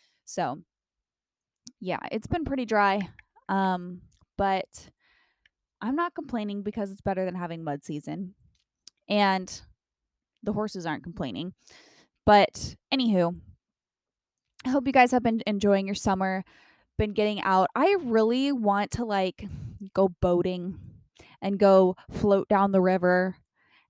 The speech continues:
and just, like, be on the water. I don't know why, like, every summer I just have this itching to, like, be on the water. I love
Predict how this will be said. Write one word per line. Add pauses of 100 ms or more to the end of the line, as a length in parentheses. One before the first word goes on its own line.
and
just,
like, (680)
be
on
the
water. (120)
I
don't
know
why,
like, (140)
every
summer
I
just
have
this (180)
itching (460)
to,
like,
be
on
the
water.
I
love